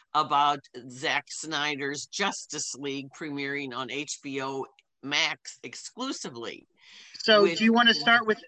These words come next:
Speaker 2: the movie that is in theaters, or do you wanna start with the biggest movie in the world that's already been out and <laughs> that everyone has already seen, but only half of it? <laughs> Let's, let's start with Zack Si-,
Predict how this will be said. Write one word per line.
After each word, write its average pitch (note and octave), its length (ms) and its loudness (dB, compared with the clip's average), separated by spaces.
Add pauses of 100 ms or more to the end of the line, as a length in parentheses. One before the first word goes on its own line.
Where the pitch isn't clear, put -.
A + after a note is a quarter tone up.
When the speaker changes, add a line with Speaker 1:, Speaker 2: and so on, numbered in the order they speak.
(120)
Speaker 2:
the G3+ 140 6
movie G3+ 320 4
that F#3+ 180 6
is F3 140 2
in F3+ 140 -2
theaters, B3 460 0
or A3 60 2
do G#3 60 0
you G#3 60 0
wanna G3+ 140 -2
start G#3 240 0
with F#3+ 120 -10
the F#3 80 -10
biggest F3+ 360 -2
movie E3 420 -8 (140)
in D#3 140 -4
the D#3 80 -6
world D3+ 340 0
that's C#3+ 320 -2
already D3 300 0 (340)
been C#3 260 0
out B2 220 -2 (140)
and B2+ 120 -8 (260)
<laughs> - 200 -12
that F#3 120 2
everyone G3 360 6
has F#3 180 2
already E3 420 2 (100)
seen, D#3 520 0
but C#3+ 180 0 (340)
only D3+ 360 0
half D3+ 280 0
of A#2 120 -14
it? G#2+ 100 -10 (640)
<laughs> A#3 80 -12 (560)
Let's, - 240 0
let's C#4+ 200 2
start C4 240 4
with G#3+ 120 2
Zack F#3+ 360 4
Si-, F#3+ 360 -2